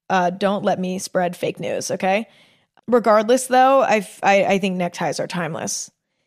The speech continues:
I think that there's ways to do it in a casual way that work better than other ways.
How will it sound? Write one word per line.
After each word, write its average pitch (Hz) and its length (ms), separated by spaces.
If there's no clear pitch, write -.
I 220 100
think 226 200
that 208 100
there's 208 240
ways 202 340
to 208 100
do 185 200
it 240 340
in 226 140
a 226 40
casual 208 520
way 190 260
that 202 240
work 180 300
better 170 260
than 185 140
other 196 240
ways. 330 560